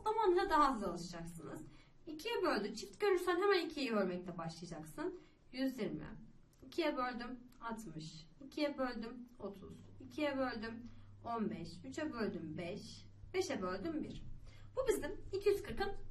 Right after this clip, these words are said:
asal çarpanlarının algoritmasını şeklinde yazdık. İki yüz kırk sayısının üç tane asal çarpanı vardır demiş bir de. İki, üç ve beştir.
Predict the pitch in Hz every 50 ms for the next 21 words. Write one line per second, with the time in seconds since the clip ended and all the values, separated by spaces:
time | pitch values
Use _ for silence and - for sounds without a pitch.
0 | - - 392 453 - 339 - - - 214 202 196 202 190 170 185 220 262 403 427
1 | 359 311 254 220 214 220 196 170 - - 330 302 285 220 - 330 427 392 320 247
2 | 208 - - - - - - - - - - - - - - - - 269 - 466
3 | 508 - - 539 539 - - 415 349 302 - - 262 269 269 - 403 539 - -
4 | 415 370 349 330 311 - 294 269 262 - 240 208 - - 196 185 175 190 175 170
5 | 175 175 170 170 165 165 - - - - 170 160 160 - - 254 269 - - -
6 | - - - 359 403 392 - 440 453 440 - 381 403 392 - 392 381 269 311 320
7 | 320 - - - - 214 220 220 -